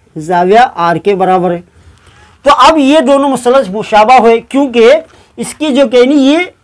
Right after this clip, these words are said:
ये जो criteria, ये जो शर्त है, ये rule इसके लिए satisfy हुआ, यानी तीनों angle आपस में मसावी हैं तो ये दोनों मुसल्लस मुशाबा होंगे। तो उसे किस तरह लिखा जाता है?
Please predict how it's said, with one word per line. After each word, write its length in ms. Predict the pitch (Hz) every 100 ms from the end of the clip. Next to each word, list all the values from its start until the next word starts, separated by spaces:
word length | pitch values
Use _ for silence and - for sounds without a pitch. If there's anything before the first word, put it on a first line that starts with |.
| _ _ _
ये 140 | 240 269
जो 120 | 285
criteria, 560 | 254 233 226 233 214
ये 220 | 233 240 277
जो 140 | 269
शर्त 380 | - 233 220 -
है, 260 | 226 294 - _ _ _ 202
ये 160 | 254
rule 320 | 233 262 320 320 _ _ _
इसके 360 | 233 - - 302
लिए 180 | 262 285
satisfy 540 | 226 226 240 - 202 175
हुआ, 240 | 143 113 _ _ -
यानी 240 | 226 277
तीनों 380 | 240 254 285 320 302
angle 300 | 247 254 269
आपस 360 | 220 226 240
में 100 | 226
मसावी 460 | 214 180 202 214 233
हैं 120 | 294
तो 360 | 302 _ _ 202
ये 80 | 202
दोनों 300 | 190 196 214
मुसल्लस 480 | 196 196 202 240 262 302 _ _ 202
मुशाबा 400 | 220 254 262 262
होंगे। 300 | 233 214 214 - _ -
तो 80 |
उसे 220 | 262 240 320
किस 200 | 302 -
तरह 140 | 277
लिखा 260 | 262 240 262
जाता 240 | 262 247
है? 140 | 262